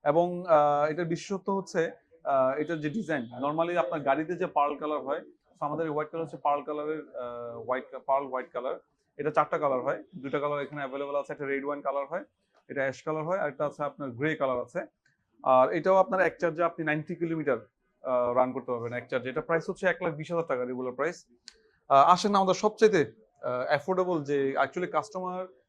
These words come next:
ডিমান্ডের উপর, আহ, ভিত্তি করে আমরা নিয়েছি সবচেয়ে অ্যাফোর্ডেবল এবং কম প্রাইসে। আহ, এটা হচ্ছে আমাদের এ টু মডেলের বাইক।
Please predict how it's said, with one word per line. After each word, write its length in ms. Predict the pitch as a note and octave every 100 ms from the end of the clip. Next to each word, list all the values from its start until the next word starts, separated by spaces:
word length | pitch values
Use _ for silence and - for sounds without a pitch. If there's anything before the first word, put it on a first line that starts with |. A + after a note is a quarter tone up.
| _
ডিমান্ডের 540 | C3 B2 D3+ E3 F3 E3+
উপর, 280 | E3 E3+ E3
আহ, 600 | D#3+ C#3+ C3+ C3+ C3 B2+
ভিত্তি 300 | C3 C#3 D#3+
করে 120 | E3
আমরা 160 | D3
নিয়েছি 300 | C#3+ C#3 C#3
সবচেয়ে 320 | F3 F#3 F#3 E3+
অ্যাফোর্ডেবল 320 | F3 F3 F3
এবং 160 | E3 D3+
কম 160 | D3
প্রাইসে। 300 | D3 C#3+ -
আহ, 1500 | A2 _ _ _ _ _ _ - B2 A#2+ A#2+ A#2+ A#2 A#2 A#2
এটা 160 | C3+ D3+
হচ্ছে 140 | D3+
আমাদের 280 | D#3+ D#3 E3
এ 160 | F#3+ F#3+
টু 100 | G#3
মডেলের 300 | F3 D3 C3+
বাইক। 200 | A#2+ D#3+